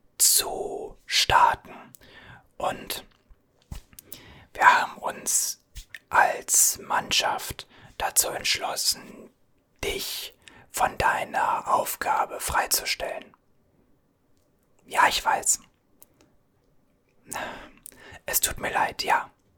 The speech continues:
Ja, ich weiß, das ist, das, das klingt für dich vielleicht jetzt unfair, aber wir haben uns als Team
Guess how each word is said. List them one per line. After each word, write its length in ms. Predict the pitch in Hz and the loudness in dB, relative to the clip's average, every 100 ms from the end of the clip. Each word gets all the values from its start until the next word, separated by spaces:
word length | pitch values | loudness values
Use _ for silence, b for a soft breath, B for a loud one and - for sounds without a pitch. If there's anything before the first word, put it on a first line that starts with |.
| _ - - _ _ _ _ _ _ _ _ _ _ _ _ _ _ _ | _ -20 -20 _ _ _ _ _ _ _ _ _ _ _ _ _ _ _
Ja, 320 | - - - - - - - _ _ _ _ - - | 0 2 2 -2 -20 -20 -20 _ _ _ _ -18 -12
ich 200 | - - | -6 2
weiß, 280 | - - - | 4 6 4
das 180 | - - | 0 0
ist, 320 | - - - B B B B B - | 4 4 2 B B B B B -6
das, 300 | - - - _ _ _ _ _ _ | 2 2 0 _ _ _ _ _ _
das 240 | - - - | -2 0 0
klingt 280 | - - | -2 -4
für 140 | - - | -4 -4
dich 240 | - - | -4 -4
vielleicht 420 | - - - - | -4 -2 -2 -2
jetzt 220 | - - - | -6 -4 -2
unfair, 600 | - - - - - - | -4 -6 -6 -2 0 0
aber 280 | - - | -2 -4
wir 200 | - - | -2 0
haben 180 | - - | 0 -2
uns 240 | - - - | -8 -8 -6
als 380 | - - - - | -4 0 0 2
Team 400 | - - - | 0 0 -8